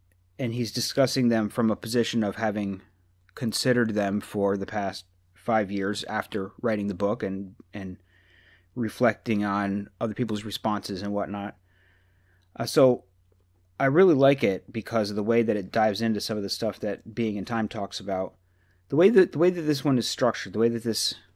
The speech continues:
lecture course is structured, is it's divided into three parts. And the parts are actually fairly different. So the first part deals with Anaximander,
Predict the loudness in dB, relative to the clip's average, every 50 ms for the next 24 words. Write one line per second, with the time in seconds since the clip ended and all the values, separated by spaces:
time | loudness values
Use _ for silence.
0 | _ _ _ _ _ _ _ 0 2 2 2 2 -2 -4 -2 -2 -2 -2 -2 -4
1 | -4 -2 0 0 0 0 -2 -6 -6 -6 -6 -8 -8 -8 -8 -8 -4 0 2 2
2 | 2 2 2 0 0 -2 -4 -8 -10 -8 -4 0 0 0 0 -2 -4 -4 -4 -4
3 | -6 -8 -8 -8 -8 -10 _ _ _ _ _ _ _ _ _ -20 -20 -20 _ _
4 | _ _ _ _ _ _ _ -4 -2 -2 -2 0 0 0 2 4 6 6 6 6
5 | 4 2 0 0 0 2 4 4 4 4 4 2 0 0 0 0 0 -2 -6 -14
6 | -14 -16 -18 -20 -20 _ _ _ -8 -4 -2 -2 -2 -2 -4 -2 0 2 2 0
7 | -2 -4 -2 0 2 2 0 -2 -6 _ _ _ _ _ _ _ _ -2 0 2
8 | 2 2 2 2 2 2 0 -2 -4 -2 -2 -2 -2 -4 -6 -8 -8 -8 -8 -8
9 | -8 -8 -10